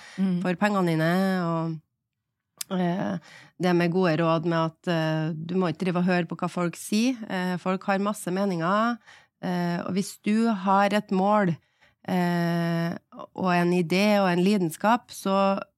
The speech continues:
Speaker 2: så gå for det. Ha
Speaker 1: Mm.
Speaker 2: trua. Aldri mist trua. Aldri mist trua på konseptet ditt, selv om det kommer noe input,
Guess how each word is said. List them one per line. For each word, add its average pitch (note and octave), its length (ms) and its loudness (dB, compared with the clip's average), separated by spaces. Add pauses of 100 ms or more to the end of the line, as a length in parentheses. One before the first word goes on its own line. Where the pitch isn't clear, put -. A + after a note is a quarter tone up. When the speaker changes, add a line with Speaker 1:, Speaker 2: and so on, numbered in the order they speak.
(480)
Speaker 2:
så G#3 160 -4
gå G3+ 280 4
for C4 140 2
det. E3 140 4 (260)
Ha G#3 100 6
Speaker 1:
Mm. G3+ 80 4
Speaker 2:
trua. F3+ 360 2 (100)
Aldri A3+ 520 4
mist F#3 300 0
trua. D#3+ 360 0
Aldri G#3 520 2
mist G3 340 -2
trua G3 200 2
på F3 140 -4
konseptet G3+ 640 -2
ditt, A3+ 400 0 (340)
selv G3 260 2
om G#3+ 100 2
det G#3 120 4
kommer G3+ 260 4
noe G3+ 120 0
input, F3 480 2